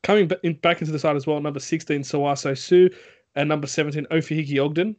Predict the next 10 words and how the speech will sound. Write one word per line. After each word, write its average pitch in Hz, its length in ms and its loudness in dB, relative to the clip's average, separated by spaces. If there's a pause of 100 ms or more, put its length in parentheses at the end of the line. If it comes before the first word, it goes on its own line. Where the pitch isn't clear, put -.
(100)
Our 131 140 -4
four 185 240 6
reserves 147 640 0 (340)
is 135 160 -4
Kieran 165 280 2
Holland 143 260 -2
and 135 80 -2
number 135 200 -2
nineteen, 135 520 0
Renouf 156 420 0